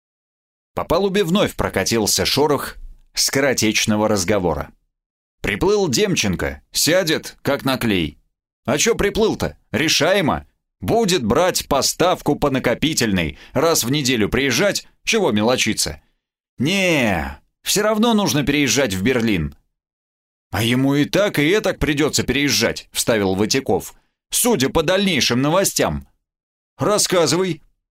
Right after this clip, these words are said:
Теперь уже и я поторопил докладчика. В последние две недели я, как и все остальные, практически не следил за событиями в анклаве.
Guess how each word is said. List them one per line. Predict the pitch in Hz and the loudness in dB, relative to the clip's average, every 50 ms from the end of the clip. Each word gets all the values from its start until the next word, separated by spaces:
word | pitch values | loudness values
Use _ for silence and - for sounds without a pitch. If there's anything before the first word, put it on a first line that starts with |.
| _ | _
Теперь | - 135 120 - 143 135 | -4 -4 0 0 0 2
уже | 139 131 110 131 139 139 | 2 2 2 2 2 2
и | |
я | 143 139 127 120 113 98 | 2 2 2 2 0 2
поторопил | - 104 101 - 101 104 104 104 - 113 104 98 | 0 -2 -2 0 0 0 0 0 0 0 0 0
докладчика. | 87 101 110 107 - 110 110 98 - - - - 95 90 - 85 82 78 - _ _ _ _ _ _ _ _ _ _ _ _ _ _ _ _ _ _ _ _ _ _ _ _ _ | 0 0 -2 0 0 -2 -2 -2 -2 -4 -6 -4 -4 -2 -2 -4 -4 -4 -8 _ _ _ _ _ _ _ _ _ _ _ _ _ _ _ _ _ _ _ _ _ _ _ _ _
В | - - | -16 -4
последние | - - - - 202 208 170 151 147 131 | -2 -2 0 0 0 0 0 0 0 2
две | 110 123 123 | 2 2 2
недели | 127 123 113 110 165 180 156 123 - - - - - - - - - | 2 2 2 2 2 2 2 0 -2 -4 -12 -16 -16 -18 -18 -14 -10
я, | - 143 170 165 | -6 -2 -2 -2
как | 160 - 131 110 - | 0 0 -2 0 0
и | 123 113 | -2 0
все | - - - 143 139 | 0 0 2 2 2
остальные, | 120 - - - 101 95 95 104 131 143 127 95 76 - - _ _ _ | 2 0 0 0 0 2 2 2 2 2 0 -2 -4 -6 -12 _ _ _
практически | - - 143 127 - - - - - 135 120 - - - | -4 -4 -4 -2 -2 -2 -2 -2 0 -2 -2 -2 -2 0
не | 110 107 110 | 0 2 2
следил | 98 - - 98 92 85 98 143 151 139 | 2 0 0 -2 -2 0 0 0 0 0
за | 104 95 113 101 | 0 0 0 0
событиями | - - 82 76 78 98 92 - 98 98 95 95 95 | 0 -2 -2 -2 -2 -2 0 2 2 2 2 2 2
в | 87 90 | 0 0
анклаве. | 92 90 82 - 87 80 73 65 - - - | -2 -2 -2 -2 -2 -2 -2 -4 -6 -12 -14